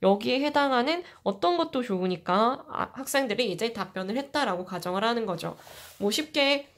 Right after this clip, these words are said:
예시를 들 수 있는 것들은 뭐 이력서를 쓸 때 이제 출신 대학교를 쓰지 않는다든지 아니면 사진을 붙이지 않게 한다든지 이런 식으로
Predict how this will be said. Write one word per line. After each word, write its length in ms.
예시를 300
들 120
수 160
있는 220
것들은 500
뭐 100
이력서를 520
쓸 260
때 280
이제 340
출신 280
대학교를 400
쓰지 240
않는다든지 640
아니면 180
사진을 340
붙이지 320
않게 240
한다든지 540
이런 240
식으로 460